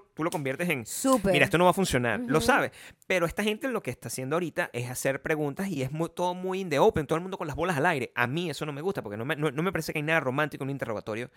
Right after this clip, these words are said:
Speaker 1: en una cita como interrogatorio.
Speaker 2: Sí,
Speaker 1: No,
Speaker 2: no.
Speaker 1: no me parece que hay nada.
Speaker 2: No.
Speaker 1: Tú igualito puedes ser todo
Speaker 2: Pero
Speaker 1: intransigente
Speaker 2: es que, ¿sabes
Speaker 1: posible.
Speaker 2: qué? Eso es una técnica muy gringa.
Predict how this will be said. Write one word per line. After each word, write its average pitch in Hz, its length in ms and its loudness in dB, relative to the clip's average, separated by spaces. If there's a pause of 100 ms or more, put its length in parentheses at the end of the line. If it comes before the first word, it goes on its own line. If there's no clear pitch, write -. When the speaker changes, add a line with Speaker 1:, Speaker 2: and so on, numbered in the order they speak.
(600)
Speaker 1:
en 120 80 -2
una 135 100 2
cita 151 240 -2
como 147 100 0
interrogatorio. 82 560 -4 (300)
Speaker 2:
Sí, 127 340 -10 (140)
Speaker 1:
No, 120 160 0
Speaker 2:
no. 117 160 -4
Speaker 1:
no 120 80 2
me 123 80 2
parece 117 220 -2
que 113 60 -2
hay 110 60 -2
nada. 92 300 -10 (140)
Speaker 2:
No. 165 140 -16 (600)
Speaker 1:
Tú 135 140 0
igualito 185 240 0
puedes 196 160 -2
ser 170 100 -2
todo 196 80 -2
Speaker 2:
Pero 208 60 0
Speaker 1:
intransigente 262 340 4
Speaker 2:
es 320 60 -2
que, 370 100 4
¿sabes 392 200 8
Speaker 1:
posible. 214 100 -2
Speaker 2:
qué? 359 60 2
Eso 339 160 -2
es 294 40 -4
una 302 200 -4
técnica 302 440 0
muy 226 200 0
gringa. 196 500 -4